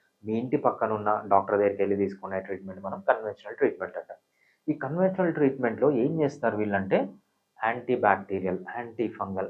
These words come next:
యాంటీపారాసైటిక్, ఇవన్నీ బాగా సైడ్ ఎఫెక్ట్స్ ఉన్న మెడిసిన్. ఎప్పుడైతే పెయిన్ ఎక్కువ అవుతుందో పెయిన్ కిల్లర్స్ కూడా వాడతారనమాట.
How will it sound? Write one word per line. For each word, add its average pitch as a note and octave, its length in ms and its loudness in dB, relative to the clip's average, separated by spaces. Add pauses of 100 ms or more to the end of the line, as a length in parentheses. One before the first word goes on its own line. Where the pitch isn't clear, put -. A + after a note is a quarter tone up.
యాంటీపారాసైటిక్, G#2+ 880 0
ఇవన్నీ C3+ 500 -6 (140)
బాగా C#3 240 -4
సైడ్ A#2+ 260 0
ఎఫెక్ట్స్ B2 300 0
ఉన్న A#2 100 -6
మెడిసిన్. F#2+ 380 -4 (480)
ఎప్పుడైతే F3 500 2 (500)
పెయిన్ C#3 240 4
ఎక్కువ B2+ 260 4
అవుతుందో A#2+ 240 4
పెయిన్ B2+ 320 0
కిల్లర్స్ A2 280 -2
కూడా C3 140 2
వాడతారనమాట. F2+ 680 8